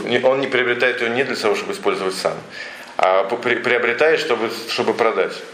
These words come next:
Так он, он, э, не обязан ее окунать. Окунать ее не надо, потому что она предназначена для торговли. Так вот, некоторые считают, что то же самое и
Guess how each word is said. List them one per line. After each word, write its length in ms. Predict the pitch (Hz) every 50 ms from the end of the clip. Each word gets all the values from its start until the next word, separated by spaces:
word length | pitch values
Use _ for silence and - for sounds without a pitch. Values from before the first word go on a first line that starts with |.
| - - - - - - - -
Так 160 | - 101 98 113
он, 120 | 123 123
он, 300 | 107 - 123 123 123 123
э, 160 | 123 123 123
не 120 | 123 120 123
обязан 380 | 123 123 123 120 107 - 107 104
ее 160 | 104 104 101
окунать. 460 | 101 104 101 90 82 85 - - - - - - - - - - -
Окунать 300 | - 120 131 139 - -
ее 80 | 110 107
не 80 | 110
надо, 180 | 104 92 85 82
потому 160 | - - -
что 140 | - - 113
она 80 | 110
предназначена 480 | 110 107 107 104 104 120 120 113 113 98
для 100 | 92 101
торговли. 420 | 101 104 95 92 90 87 82 85 87
Так 140 | 90 92 90
вот, 100 | 92 95
некоторые 340 | 127 151 151 - 117 113
считают, 400 | 113 - - - 151 165 170 135
что 100 | - - - -
то 100 | 131 127
же 80 | 120
самое 520 | 113 - 143 143 147 139 120 117 117 113 110 - - - - - - - -
и 500 | 107 107 107 107 107 107 107 107 104